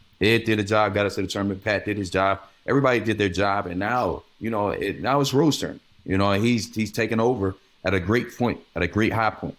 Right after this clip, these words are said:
You know, the, the, the administration is backing him, and he has to do that. You know, obviously he's got the situation going on with the team and the players, and obviously we wanna see how that works. You know, I don't know if he'll, you know, hopefully I pray that he'll hit a home run this year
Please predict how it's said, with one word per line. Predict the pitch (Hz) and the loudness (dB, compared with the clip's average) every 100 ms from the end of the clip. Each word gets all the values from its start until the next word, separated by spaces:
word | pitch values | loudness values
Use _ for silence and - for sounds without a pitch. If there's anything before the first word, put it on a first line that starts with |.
| - | -6
You | 92 | 0
know, | 92 | 2
the, | 90 | 0
the, | 85 78 85 82 73 - | -2 -4 -2 -2 -4 -8
the | 87 | -4
administration | 90 107 113 107 101 | 0 0 0 0 0
is | 92 | -2
backing | 95 98 92 | 0 -2 -2
him, | 95 139 _ _ _ _ _ _ _ | -6 -8 _ _ _ _ _ _ _
and | 98 92 90 | -2 0 0
he | 113 | 2
has | 113 104 | 2 2
to | 95 | -4
do | 120 | -4
that. | 113 - - | -6 -10 -6
You | 98 | -2
know, | |
obviously | 90 92 104 104 | 2 2 0 0
he's | 101 | -2
got | 95 98 | 0 -2
the | 90 | -2
situation | 98 90 92 90 | -6 -2 -2 -2
going | 87 90 | -2 0
on | 87 85 | 0 -2
with | 82 | -4
the | - | -4
team | 104 95 92 | 0 2 2
and | 80 | -2
the | |
players, | - 98 92 90 | -2 0 2 0
and | 85 | 0
obviously | 90 90 90 | -2 -2 -4
we | 87 | -2
wanna | 85 | -2
see | 82 95 | 0 0
how | 90 | 2
that | 87 87 | 0 0
works. | 85 90 85 | 0 -2 -2
You | 85 | -6
know, | 87 87 - _ _ | -6 -6 -10 _ _
I | - | 0
don't | 98 | 2
know | 98 | 2
if | 90 | 2
he'll, | 95 87 - | 2 2 -2
you | 98 101 | -2 -2
know, | 82 | 0
hopefully | 120 131 98 90 | 0 0 0 0
I | |
pray | 90 104 101 | 2 0 2
that | 92 | 4
he'll | 90 92 107 92 87 | 4 2 2 2 0
hit | 113 | 0
a | 107 | 0
home | 107 101 | 0 0
run | 104 95 | 0 0
this | 87 90 | 0 0
year | 104 92 80 | 2 2 0